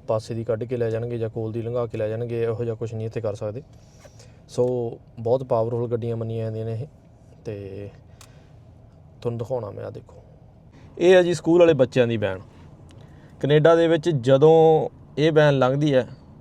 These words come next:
ਤੇ ਜਿੱਥੇ ਇਹ ਵ-, ਵੈਨ ਨੇ ਜਾ ਕੇ ਰੁਕਣਾ ਹੈ ਤੇ ਇਹਨੇ ਇਹ ਸਟਾਪ ਸਾਈਨ ਕੱਢ ਲਿਆ, ਉਸ ਟਾਈਮ ਦੇ ਉੱਤੇ ਤੁਹਾਡੇ ਆਸੇ-ਪਾਸੇ ਜੋ ਵੀ ਗੱਡੀਆਂ ਆਉਂਦੀਆਂ ਹੋਣਗੀਆਂ, ਕੁਛ ਵੀ ਆਉਂਦਾ ਹੋਵੇ, ਉਸ ਨੂੰ ਰੁਕਣਾ ਹੀ ਰੁਕਣਾ ਪੈਂਦਾ, ਚਾਹੇ ਕੁਛ ਵੀ ਹੋ ਜਾਵੇ।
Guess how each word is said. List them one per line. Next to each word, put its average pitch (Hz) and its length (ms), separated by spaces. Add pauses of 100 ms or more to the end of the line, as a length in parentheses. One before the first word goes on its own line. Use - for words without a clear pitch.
(920)
ਤੇ 156 100
ਜਿੱਥੇ 147 560
ਇਹ 165 180
ਵ-, 147 260
ਵੈਨ 131 260
ਨੇ 135 100
ਜਾ 127 160
ਕੇ 131 100
ਰੁਕਣਾ 117 300
ਹੈ 110 80 (480)
ਤੇ 147 220
ਇਹਨੇ 165 340
ਇਹ 151 120
ਸਟਾਪ 131 300
ਸਾਈਨ 131 240
ਕੱਢ 117 200
ਲਿਆ, 131 220 (1040)
ਉਸ 160 260
ਟਾਈਮ 151 260
ਦੇ 147 80
ਉੱਤੇ 156 200
ਤੁਹਾਡੇ 147 380
ਆਸੇ-ਪਾਸੇ 139 680
ਜੋ 190 500
ਵੀ 190 120
ਗੱਡੀਆਂ 147 360
ਆਉਂਦੀਆਂ 139 320
ਹੋਣਗੀਆਂ, 139 540
ਕੁਛ 185 300
ਵੀ 180 120
ਆਉਂਦਾ 135 200
ਹੋਵੇ, 131 440 (100)
ਉਸ 143 180
ਨੂੰ 156 140
ਰੁਕਣਾ 143 500
ਹੀ 170 60
ਰੁਕਣਾ 135 280
ਪੈਂਦਾ, 113 280
ਚਾਹੇ 131 240
ਕੁਛ 131 220
ਵੀ 147 140
ਹੋ 107 100
ਜਾਵੇ। - 160